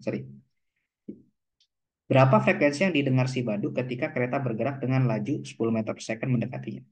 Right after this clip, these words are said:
Nah, jadi ini frekuensi si peluitnya kita anggap sebagai frekuensi sumber. Terus laju keretanya itu kita anggap sebagai laju sumber, sepuluh meter per second.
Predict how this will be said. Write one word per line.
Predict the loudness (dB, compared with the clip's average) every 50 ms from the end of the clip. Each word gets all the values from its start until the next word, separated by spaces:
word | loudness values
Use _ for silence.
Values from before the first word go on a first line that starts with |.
| _
Nah, | -4 -2 0
jadi | 2 4 4
ini | 4 4 0 -4 -6 -12 -18 _ _ _ _ _ _ _ _ _ _ _ _ _ _ _ 0
frekuensi | 2 2 4 4 4 4 4 2 4 4 4
si | 4 4 2 2 2
peluitnya | 2 2 2 2 2 0 0 -2 -2 -2 -4
kita | -6 -6 -4 -4 -2
anggap | -2 -2 -4
sebagai | -2 -4 -4 -4 -4 -6 -6
frekuensi | -6 -4 -2 -2 -2 -2 -2 -2
sumber. | -2 0 0 0 0 -2 -8 -12 -16 _ _ _ _ _ _ _ _ _ _ _ _ _ _ _ _ _
Terus | 0 2 2 2 2 4
laju | 4 6 6 6 4 4 4
keretanya | 2 0 2 2 0 0 0 0 -2
itu | -2 -4
kita | -6 -6 -4 -2 -2
anggap | -2 -4 -4
sebagai | -6 -6 -4 -2 -2 0
laju | 0 -2 -2 -4
sumber, | -4 -2 -2 -2 -2 -2 -6 -8 -16 -20 _ _ _ _ _ _ _
sepuluh | -20 -16 _ -6 -2 -2 -2
meter | -2 -4 -6
per | -12
second. | -12 -12 -12 -12 -12 -14